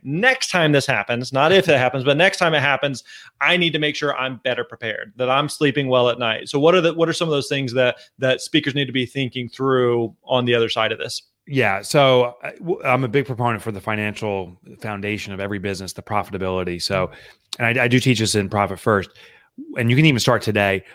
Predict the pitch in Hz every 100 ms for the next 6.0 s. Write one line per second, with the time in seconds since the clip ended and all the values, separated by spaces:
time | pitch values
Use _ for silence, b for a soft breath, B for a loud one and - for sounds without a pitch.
0 | - 117 123 127 127 139 139 135 120 131
1 | 113 113 104 - 110 95 - B B 110
2 | 104 120 139 151 151 151 143 139 139 135
3 | 127 113 110 110 120 - 120 113 107 107
4 | - b - 113 92 104 - 120 117 -
5 | - 110 101 - 95 90 b b b